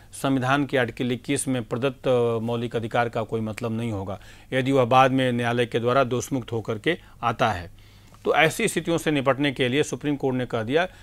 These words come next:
कि स्पीडी ट्रायल होना चाहिए और निर्दोष कौन है, दोषी कौन है, इसका निर्णय न्यायालय के द्वारा कर दिया जाना चाहिए। एक और महत्वपूर्ण केस है जो भागलपुर ब्लाइंडेड प्रिजनर केस के नाम से जाना जाता है,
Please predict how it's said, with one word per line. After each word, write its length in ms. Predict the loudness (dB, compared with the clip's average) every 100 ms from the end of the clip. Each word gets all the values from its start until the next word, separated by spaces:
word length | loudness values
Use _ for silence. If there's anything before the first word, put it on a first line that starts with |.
| -20 -2
कि 140 | -2
स्पीडी 320 | -2 -4 -2
ट्रायल 280 | 4 8 8
होना 220 | 6 2
चाहिए 380 | 0 0 0 -2 -8 -16 0
और 300 | 2 2 0 -8 -16 -2
निर्दोष 460 | 0 2 4 4 4
कौन 260 | 2 4
है, 100 | 4
दोषी 320 | 2 0 0
कौन 240 | 0 0 0
है, 60 |
इसका 200 | -2 -2
निर्णय 300 | -2 2 0 0 -10 -8 0
न्यायालय 240 | 2 2
के 140 | 2
द्वारा 340 | 0 4 2 2 -12 2
कर 140 | 2
दिया 200 | 4 2
जाना 260 | 2 0 -4
चाहिए। 320 | -6 -8 -10 -12 -20 -20 -20 -20 -20 -20 -16 -16 -16 -20 -20 -20 -20 -20 -20 4
एक 240 | 8 8
और 180 | 10 10
महत्वपूर्ण 400 | 10 6 6 0
केस 340 | 6 8 8 8
है 220 | 8 8
जो 600 | 6 8 10 10 10 8
भागलपुर 600 | 6 4 6 8 6 2
ब्लाइंडेड 460 | 4 6 6 6 2
प्रिजनर 300 | 0 2 2
केस 240 | 2 0
के 120 | 4
नाम 180 | 4 4
से 160 | 2 2
जाना 200 | 4 6
जाता 340 | 4 6 6
है, 220 | 6 2